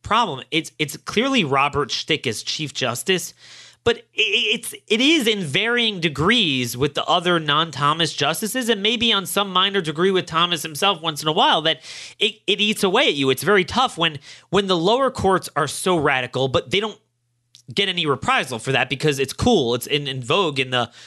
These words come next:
legal culture to do that. You're allowed to do that in their circles, so they don't get flack for it. If the Supreme Court were to really do its job and be originalist, they would have to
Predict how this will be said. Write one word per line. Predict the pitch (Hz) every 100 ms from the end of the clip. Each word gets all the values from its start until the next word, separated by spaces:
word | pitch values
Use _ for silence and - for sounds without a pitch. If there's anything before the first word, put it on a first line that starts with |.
| -
legal | 123 165 151 135 117 -
culture | 143 185 - 123 120
to | -
do | 117 170
that. | 151 117
You're | 127
allowed | 120 127 151 165
to | 139
do | 117 180
that | 123 117
in | 120
their | 117
circles, | 104 196 185 104 92 120 - _ _ _ _ _ -
so | -
they | 151
don't | 190 160
get | 139
flack | - 175 202
for | - 110 101
it. | 104 _ - - _ _ _
If | 208 208
the | 202
Supreme | - 147 233 269 226
Court | - 220 208 147
were | 175
to | 143
really | 120 175 190 151
do | 131 165
its | 151
job | - 120 139 151
and | 120
be | 135
originalist, | 117 123 123 185 - 107
they | 180
would | 233 175
have | 185 175
to | 165